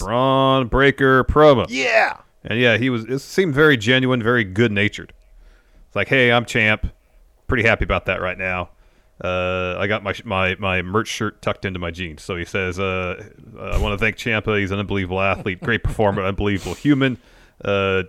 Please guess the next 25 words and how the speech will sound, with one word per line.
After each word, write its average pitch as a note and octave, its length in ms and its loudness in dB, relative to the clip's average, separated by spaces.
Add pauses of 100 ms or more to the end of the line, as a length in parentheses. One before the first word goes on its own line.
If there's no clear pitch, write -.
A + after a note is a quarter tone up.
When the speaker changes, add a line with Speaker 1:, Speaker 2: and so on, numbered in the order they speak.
(120)
Speaker 1:
says F#2+ 280 -8
after G2 240 -4
the G2 60 -12
match, G2 500 -2 (380)
Ciampa G#2+ 320 -2
congratulated G2 680 0
me, G2 320 -4 (360)
told A2+ 180 0
me G#2 100 -2
it G2 40 -2
was F2 180 -10
my G#2 220 0
time. F#2+ 480 -4 (400)
Then G#2 140 -2
he G#2 40 -2
went G#2 120 -2
over G#2+ 100 2
to G#2 60 -2
my G2 160 0
dad, G#2 560 2
paid A2 240 0
respects - 360 -4
to - 100 -16
my E2+ 100 -6
dad, G#2 480 2